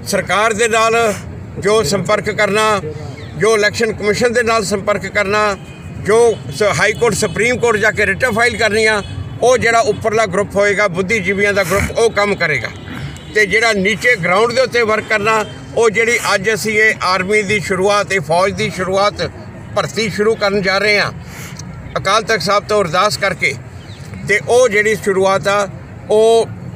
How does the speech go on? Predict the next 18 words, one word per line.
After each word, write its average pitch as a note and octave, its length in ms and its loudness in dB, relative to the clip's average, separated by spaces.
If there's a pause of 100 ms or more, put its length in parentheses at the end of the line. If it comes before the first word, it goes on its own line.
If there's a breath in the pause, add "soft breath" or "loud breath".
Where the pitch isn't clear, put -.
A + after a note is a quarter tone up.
(120)
ਸਾਰੇ, A3+ 400 2
ਸਾਰਾ G#3 280 2
ਨੀਚੇ G3+ 360 0
ਲੈਵਲ G3 220 0
ਦੇ F#3+ 100 0
ਉੱਤੇ F#3+ 220 -2
ਕੰਮ F3+ 320 0 (120)
ਇਹ F3+ 160 0
ਕਰੂਗਾ। C3+ 380 -2 (380 loud breath)
ਇਸ G#3+ 160 2
ਦਾ A#3+ 180 2
ਨਾਮ G#3 340 2
ਜਿਹੜਾ G#3 280 0
ਹੈ F#3+ 340 2 (320)
ਸਿੱਖ - 380 0
ਸੇਵਕ G#3+ 380 0 (160)
ਆਰਮੀ, G3+ 340 0 (640)
ਤੇ A3 140 4